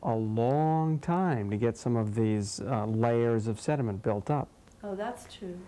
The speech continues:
Speaker 1: But if there was a worldwide flood, you probably couldn't sit there and imagine how much geological change that kind of water could bring.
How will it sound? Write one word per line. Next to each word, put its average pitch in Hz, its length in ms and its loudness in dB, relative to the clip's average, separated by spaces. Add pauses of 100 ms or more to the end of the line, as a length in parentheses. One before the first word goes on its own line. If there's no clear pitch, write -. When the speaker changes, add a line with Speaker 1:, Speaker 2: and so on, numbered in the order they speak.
(280)
Speaker 1:
But 143 140 4
if 135 100 0
there 131 160 2
was 180 260 2
a 160 60 2
worldwide 107 560 2
flood, 107 400 -2 (180)
you 135 140 2
probably 151 960 0
couldn't 175 340 0
sit - 340 -4
there 143 180 0
and 127 120 -2
imagine 117 760 0 (160)
how 151 580 0 (280)
much 127 760 0
geological 127 760 0
change 110 720 -4
that 131 580 0
kind 135 500 0
of 104 140 -4
water 120 580 0
could 107 200 -4
bring. 131 400 0